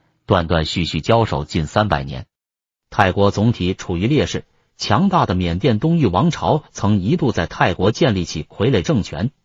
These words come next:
将泰国变成了自己的附庸。此后，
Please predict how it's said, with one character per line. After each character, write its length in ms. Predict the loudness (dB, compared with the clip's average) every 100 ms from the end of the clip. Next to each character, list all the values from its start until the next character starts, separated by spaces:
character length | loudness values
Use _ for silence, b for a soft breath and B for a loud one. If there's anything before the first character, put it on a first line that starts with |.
| _ _
将 180 | -2 0
泰 240 | 0 -2
国 200 | 0 -2
变 260 | 0 0 0
成 160 | 0 -2
了 80 |
自 180 | 0 -2
己 140 | -2 -6
的 80 |
附 200 | -8 -4
庸。 140 | -4 -4 -8 _ _ _
此 240 | -4 -2
后， 240 | 0 -2